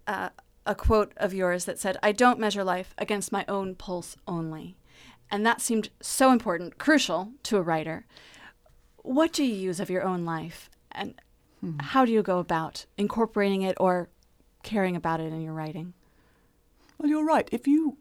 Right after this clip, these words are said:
Speaker 2: were only to stick to your own life, you'd have used up all your material by the end of the first book. Um, this is a question that audiences always ask at readings, um, how much is autobiographical? And I, I think actually my, my habit of mind is, mm,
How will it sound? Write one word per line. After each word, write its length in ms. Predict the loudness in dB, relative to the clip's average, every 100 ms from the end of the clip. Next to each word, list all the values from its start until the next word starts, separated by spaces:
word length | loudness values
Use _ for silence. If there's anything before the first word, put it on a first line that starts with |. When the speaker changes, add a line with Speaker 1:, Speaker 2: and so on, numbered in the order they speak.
| -2
Speaker 2:
were 220 | 0 2
only 260 | 2 0 0
to 100 | -4
stick 260 | -4 -4 -4
to 100 | -2
your 100 | 0
own 200 | 2 0
life, 340 | 0 -6 -8
you'd 180 | -6 -6
have 120 | -6
used 240 | -6 -4 -2
up 120 | 0
all 120 | 0
your 80 | 0
material 560 | 0 -2 -2 -2 -6 -10 _ _
by 160 | -8 -4
the 140 | -2
end 140 | -2 -2
of 60 |
the 60 | -6
first 320 | -6 -6 -4
book. 260 | -6 -6 -12 _ _ _ _ -8
Um, 360 | 0 2 0 -2 -6
this 220 | -4 -4
is 100 | -4
a 60 | -4
question 400 | -6 -4 -2 -2
that 240 | -2 -8
audiences 480 | -6 -4 -4 -6 -6
always 260 | -4 -2 -2
ask 240 | -4 -6
at 80 | -6
readings, 560 | -4 -2 -4 -8 -10 -14 _ -10
um, 340 | -6 -6 -6 -6
how 140 | -4 -2
much 260 | -2 -6
is 100 | -8
autobiographical? 880 | -10 -10 -8 -8 -8 -10 -12 -14 -14 -20 -20 -20 -20 -20 _ -8
And 120 | -2
I, 200 | -2 -2
I 20 |
think 240 | -2 0 0
actually 300 | 0 -2 -2
my, 340 | -2 0 -2 -4 _ _ -4
my 180 | -2
habit 320 | 0 0 -2 -2
of 100 | -2
mind 260 | 0 0
is, 280 | -2 -6 -10 -18 -20 -20 -20 _ _ _ -20 _ -12
mm, 520 | -6 -4 -2 -4 -8